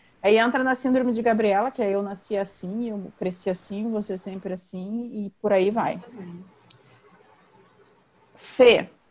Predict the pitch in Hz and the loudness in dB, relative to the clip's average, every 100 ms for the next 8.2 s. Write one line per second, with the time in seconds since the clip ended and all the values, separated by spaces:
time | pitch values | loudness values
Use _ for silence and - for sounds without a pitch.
0 | _ _ _ 196 220 214 226 247 - 277 | _ _ _ 2 6 6 4 0 -2 -2
1 | 311 302 262 247 226 220 226 - 190 190 | 0 2 4 4 2 0 -6 -6 -2 4
2 | 196 185 170 - 202 190 202 214 226 220 | 6 6 2 -4 -6 -4 -6 -6 -4 -4
3 | 226 226 214 - - 208 202 220 214 226 | -2 -2 -4 -2 4 8 8 6 2 4
4 | 226 240 - 240 247 262 226 247 381 466 | 2 2 0 2 4 4 2 0 -2 -4
5 | 302 208 226 262 - 208 202 202 190 190 | -2 -2 -4 -6 -6 -4 0 2 2 0
6 | 196 202 185 175 - 202 185 185 185 190 | -2 0 0 0 -2 2 4 6 6 2
7 | 185 - 214 190 - 196 180 - 208 - | -2 2 2 2 0 -4 -4 -6 -12 -12
8 | - 175 | -8 -8